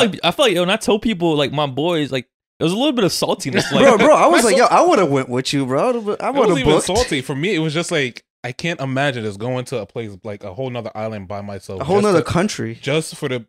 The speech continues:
Speaker 1: main purpose of relaxing, just for a break.
Speaker 3: But that's
Speaker 1: Like, I
Speaker 3: dope
Speaker 1: can't
Speaker 3: as fuck, though. Like, I feel like people should do that more often. I
Speaker 2: Yo.
Speaker 3: might actually do that.
Speaker 2: Yo, 'cause honestly, it, it, if it had, it forced me to get me out of my shell.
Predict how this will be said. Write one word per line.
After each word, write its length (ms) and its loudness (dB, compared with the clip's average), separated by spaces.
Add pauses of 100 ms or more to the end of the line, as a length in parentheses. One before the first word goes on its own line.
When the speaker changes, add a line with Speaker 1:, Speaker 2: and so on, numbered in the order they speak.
(140)
Speaker 1:
main 320 -6
purpose 400 -6
of 240 -8 (320)
relaxing, 580 -10
just 220 -8
for 80 -6
a 100 -10
break. 240 -8
Speaker 3:
But 80 -2
that's 160 2
Speaker 1:
Like, 60 -4
I 20 -6
Speaker 3:
dope 140 4
Speaker 1:
can't 80 -4
Speaker 3:
as 100 -2
fuck, 340 -6
though. 120 -4
Like, 180 -4
I 80 -2
feel 180 -4
like 180 -4
people 220 -6
should 200 -8
do 100 -4
that 180 -4
more 200 -4
often. 260 -8
I 140 2
Speaker 2:
Yo. 60 4
Speaker 3:
might 180 2
actually 320 -2
do 160 -6
that. 180 -10 (300)
Speaker 2:
Yo, 160 2
'cause 280 -6
honestly, 380 0
it, 140 -4
it, 240 -6
if 240 -6 (100)
it 100 -6
had, 220 -2 (180)
it 140 -6
forced 420 -4
me 120 -4
to 100 -4
get 260 -4
me 120 -4
out 120 -4
of 60 -4
my 160 -6
shell. 580 -4